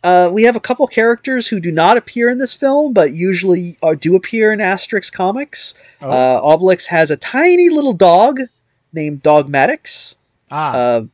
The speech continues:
Speaker 2: clever.
Speaker 1: and he's, he's a tiny dog. Um,
Speaker 2: <laughs>
Speaker 1: that's, that's all there is. There's a couple other village people. There's, like, a fishmonger and a blacksmith and, uh, an old man.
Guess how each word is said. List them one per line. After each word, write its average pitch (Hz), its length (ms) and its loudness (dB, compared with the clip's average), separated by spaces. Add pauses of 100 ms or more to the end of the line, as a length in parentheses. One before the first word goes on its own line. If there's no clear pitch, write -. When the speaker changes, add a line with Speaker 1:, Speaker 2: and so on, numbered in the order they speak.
(180)
Speaker 2:
clever. 113 220 -8
Speaker 1:
and 139 320 -4
he's, 147 260 -12 (600)
he's 160 180 -18 (500)
a 147 100 -6
tiny 151 240 -2
dog. 143 320 0 (480)
Um, 123 500 -2 (280)
Speaker 2:
<laughs> - 260 -20
Speaker 1:
that's, 160 320 0
that's - 420 -2 (340)
all 131 140 0
there 135 140 2
is. 175 180 -2
There's 156 340 0
a 165 60 -4
couple 196 240 2
other 185 220 4
village 170 640 0
people. 196 480 0
There's, 160 240 -2
like, 147 180 0
a 127 380 2
fishmonger 196 960 0 (320)
and 127 180 -2
a - 20 -6
blacksmith 208 960 0 (320)
and, 139 400 -2
uh, 131 260 2
an 143 120 0
old 185 220 4
man. 202 640 2